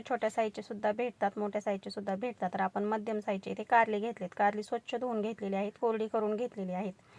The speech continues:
आता आपण हे कट करून घेऊया. तर कट करत असताना आपण काय करणार आहोत की वांग ज्या, ज्या पद्धतीने आपण कट करून घेतो,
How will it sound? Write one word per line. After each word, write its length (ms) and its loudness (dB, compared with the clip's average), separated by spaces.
आता 160 8
आपण 220 10
हे 120 -2
कट 220 6
करून 260 2
घेऊया. 300 0
तर 40 -2
कट 120 4
करत 240 6
असताना 320 4
आपण 220 0
काय 220 0
करणार 280 2
आहोत 300 4
की 60 -2
वांग 300 4
ज्या, 300 4
ज्या 160 2
पद्धतीने 440 2
आपण 260 -2
कट 260 -4
करून 240 -2
घेतो, 300 -4